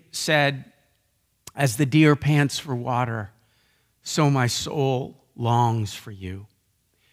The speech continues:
What kind of desire do you have for the Holy Spirit?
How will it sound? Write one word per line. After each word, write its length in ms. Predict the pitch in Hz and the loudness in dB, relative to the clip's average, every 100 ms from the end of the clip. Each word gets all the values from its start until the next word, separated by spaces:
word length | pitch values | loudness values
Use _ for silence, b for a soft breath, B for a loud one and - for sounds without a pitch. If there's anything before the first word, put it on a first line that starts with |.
| _ _ _ _ | _ _ _ _
What 260 | 165 220 - | -2 -2 -4
kind 400 | - 170 165 151 | -2 0 0 0
of 160 | 123 | -2
desire 580 | 131 120 131 120 120 110 | -4 -6 -4 -2 -2 -4
do 160 | 104 117 | -6 -6
you 240 | 131 139 | -2 0
have 480 | 127 113 113 104 - _ _ | 0 -4 -6 -8 -14 _ _
for 160 | _ 120 | _ -12
the 80 | 117 | -8
Holy 300 | 117 123 - | -8 -8 -10
Spirit? 500 | - - - 62 | -14 -14 -18 -18